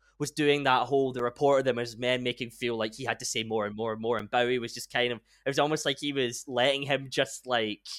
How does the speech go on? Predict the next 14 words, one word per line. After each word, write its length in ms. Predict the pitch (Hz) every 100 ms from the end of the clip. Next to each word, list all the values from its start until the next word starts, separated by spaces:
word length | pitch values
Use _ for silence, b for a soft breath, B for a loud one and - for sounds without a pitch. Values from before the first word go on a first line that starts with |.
| - _ _ _ _ _ _ _ _
you 160 | 160
know, 360 | 139 117 101 98 _ _ _
uh, 580 | 123 120 113 107 104 98 - _ _ _ _ _ _ _
and 120 | 160 165
that, 200 | 202 180
and 160 | 165
that 280 | 175 202 -
is 180 | 165 127 -
a 80 | 147
more 260 | 147 147 135
maybe 260 | 135 139
effective 800 | 131 - - 143 147 - 135 110
way 560 | 107 117 143 104 95 -
of, 720 | 127 120 113 110 104 - -